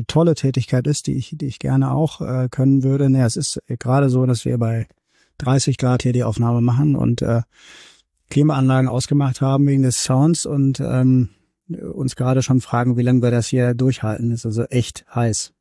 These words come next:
Ähm, aber es kommt wieder die Zeit, wo man Strickmützen, ähm,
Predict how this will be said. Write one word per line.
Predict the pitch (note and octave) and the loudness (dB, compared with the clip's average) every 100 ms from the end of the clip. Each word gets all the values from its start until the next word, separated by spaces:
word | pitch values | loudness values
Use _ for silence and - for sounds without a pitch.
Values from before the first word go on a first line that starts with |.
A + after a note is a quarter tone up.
| - | -8
Ähm, | B2 B2+ - - - - | -6 -6 -8 -14 -18 -4
aber | C3 | 0
es | B2+ - | 0 2
kommt | D3+ D3 | 0 2
wieder | D3 C3 | 2 2
die | C3 | 2
Zeit, | - B2+ B2+ | 2 0 2
wo | C3 | 2
man | B2 | 0
Strickmützen, | - - - C3+ B2+ - B2 A#2+ | -2 -6 0 0 0 0 0 0
ähm, | A#2+ A#2 A#2 | -2 0 0